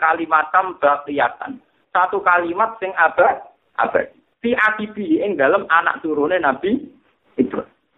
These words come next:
Misalnya kita, kita sekarang, kita sekarang kan wujud. Misalnya bapak kula pun wafat, mbah kula pun wafat. Saniki kula wujud.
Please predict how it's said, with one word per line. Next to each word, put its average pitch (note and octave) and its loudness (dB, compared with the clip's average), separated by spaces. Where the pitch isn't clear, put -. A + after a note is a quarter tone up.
Misalnya C#3+ 4
kita, C3 0
kita C3 -2
sekarang, B2 0
kita C#3+ 0
sekarang D3 2
kan C#3+ 0
wujud. G#2+ -6
Misalnya A#2+ -2
bapak A2 -2
kula C3+ 2
pun A#2+ -2
wafat, G#2 -2
mbah G#2+ -4
kula C3 2
pun A#2 -4
wafat. G2 -2
Saniki C3 -2
kula D3 2
wujud. A2+ -4